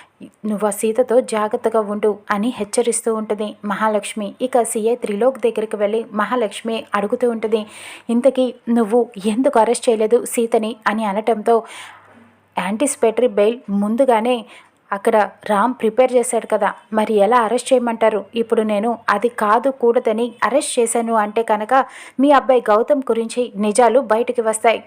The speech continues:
అని చెప్తూ ఉంటాడు. "గౌతమ్ గురించి ఎలా తెలుస్తుంది? గౌతమ్ చంపినట్టుగా ఆధారాలు ఏమీ లేవు కదా"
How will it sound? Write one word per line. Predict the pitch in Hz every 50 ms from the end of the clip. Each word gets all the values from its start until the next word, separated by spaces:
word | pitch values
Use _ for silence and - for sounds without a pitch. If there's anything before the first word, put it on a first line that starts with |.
| - -
అని | 202 202 208 226
చెప్తూ | 247 - - 220 208 - - 240 233
ఉంటాడు. | 226 214 214 214 214 202 - _ - 185 - 190
"గౌతమ్ | 185 190 208 196 285 269
గురించి | 262 262 254 233 240 247 240 269 262
ఎలా | 220 208 214 247
తెలుస్తుంది? | 254 - 247 226 247 254 - - 254 240 240 233 262 262 - - - - - - -
గౌతమ్ | 202 196 196 202 262 269 262 - 226
చంపినట్టుగా | 202 196 254 254 247 233 - 240 254 240
ఆధారాలు | 214 190 214 226 277 269 269 247 240 226
ఏమీ | 220 240 262 254
లేవు | 226 220 233 262 269
కదా" | 277 262 240 - 220 196 -